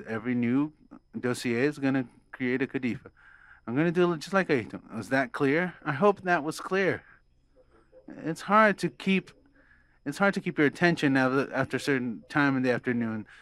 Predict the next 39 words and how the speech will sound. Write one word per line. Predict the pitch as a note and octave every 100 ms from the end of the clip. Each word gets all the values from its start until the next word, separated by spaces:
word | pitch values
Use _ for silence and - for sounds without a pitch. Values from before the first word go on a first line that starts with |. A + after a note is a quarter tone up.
| - -
So, | - - D#3+ D#3+ D3+
and | D#3+
this | E3+ G3
is | G#3
just | G#3+ G3+
to | F#3+
show | - F3+
you | F3 D3+
this | C#3+
change | - E3+ D#3+ C#3+
in | C3+
the |
model. | C3 C3+ C3+ B2 A2
So | G#2 - A#2+
before | A#2 C3 - D#3+
we | D3+ C#3
were | C3 _ -
thinking, | D3 C#3+ C#3 B2+ A2+ A#2 A#2+
talking | C#3+ B2+
about | B2+ B2 A#2+ F#2+ -
three | C3+
five | B2+ B2 A#2
nine | A2+ B2+ B2+
as | A#2+ B2
a |
place | - B2 A#2+
of | A2+ G#2+
manufacture, | A#2+ A2+ - B2 A#2+ B2+
now | B2 C3+
we're | B2+
talking | B2 C3+ C3 B2+
about | B2 A#2+
the | A#2+
difa | A2 C3+ B2+ A2+
holder, | A2+ G#2+ G#2 - - - -
inclusion | A2+ A2+ A#2+ A2 A2+
of | G#2+
the | A2
difa. | G#2 G#2 G#2